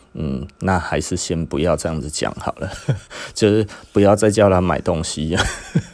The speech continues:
如果他这一方面的东西已经够多了，其实有的时候啦，老实说啦，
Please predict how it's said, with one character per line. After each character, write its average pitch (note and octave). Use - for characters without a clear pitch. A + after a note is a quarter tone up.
如 A2+
果 C3
他 B2
这 C#3
一 C3+
方 B2
面 B2+
的 A2+
东 G#2
西 G#2
已 F2+
经 F#2+
够 G2
多 E2+
了， D2+
其 -
实 D#3+
有 G#2+
的 F#2+
时 G2
候 G#2
啦， D#2
老 D#2
实 D2+
说 F2
啦， C#2